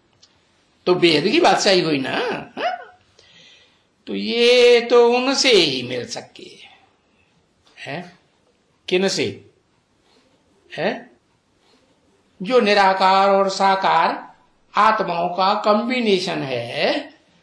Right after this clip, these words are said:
उनसे ही मिल सकता है। और combination भी कैसा है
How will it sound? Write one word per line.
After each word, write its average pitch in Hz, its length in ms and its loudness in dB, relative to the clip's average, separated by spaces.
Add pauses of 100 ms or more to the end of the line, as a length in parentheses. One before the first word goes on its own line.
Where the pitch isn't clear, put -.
(300)
उनसे 294 400 0
ही 139 120 -2
मिल 190 180 -6
सकता - 340 -14
है। 285 220 -16 (360)
और 180 160 -4
combination 254 560 -2
भी 311 180 -6
कैसा 202 600 -4 (1120)
है 165 220 -18